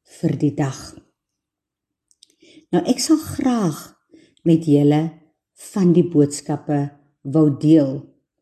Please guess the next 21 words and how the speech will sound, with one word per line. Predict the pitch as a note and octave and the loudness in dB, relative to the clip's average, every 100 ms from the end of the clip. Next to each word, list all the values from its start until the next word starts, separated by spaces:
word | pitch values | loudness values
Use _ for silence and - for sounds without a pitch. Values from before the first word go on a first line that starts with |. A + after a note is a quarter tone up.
| _ _ | _ _
soos | - - B3 B3 | -10 0 0 0
geskryf | - G3 - D#3 C#3+ C#3+ - | -6 -8 -6 -2 -2 -4 -10
in | - D#3 G3 - - - - | -2 0 0 -2 -14 -16 -4
die | D#3 C3 | -2 2
woord | C#3+ D#3+ | 2 2
vir | - G#3 | 0 -6
vandag, | G#3 D#3 C#3 D3 - _ _ _ - | -4 -4 -2 -6 -12 _ _ _ -6
en | D#3 | -2
dit | D3 E3+ | 0 2
is | B3 - | -2 0
deur | F3 D#3 D3+ - _ _ _ | 2 4 2 -6 _ _ _
Bob | C#3 A#2 D#3+ F3 - - _ _ | -18 -6 0 0 -2 -18 _ _
en | E3 D#3 C#3 | -2 -2 2
Debbie | C#3+ C#3+ D3+ C#3+ - | 0 2 2 2 -4
Gass. | D#3+ C#3 B2 - - - _ _ _ _ _ _ _ _ - | -4 -4 -4 -10 -14 -18 _ _ _ _ _ _ _ _ 0
En | F3 | 4
ek | E3 E3+ | 4 2
maak | D3+ D#3+ E3 | 0 0 -2
sekere | - F#3+ - F3+ - E3 | -4 -4 -2 -6 -6 -4
aanhalings | E3+ C#3+ C3 B2+ C#3 - - - _ _ _ _ _ _ _ _ _ _ _ _ _ _ _ _ _ _ _ _ - | 0 0 -2 -4 -4 -6 -16 -20 _ _ _ _ _ _ _ _ _ _ _ _ _ _ _ _ _ _ _ _ 0
uit | F3 E3+ - | 0 0 -14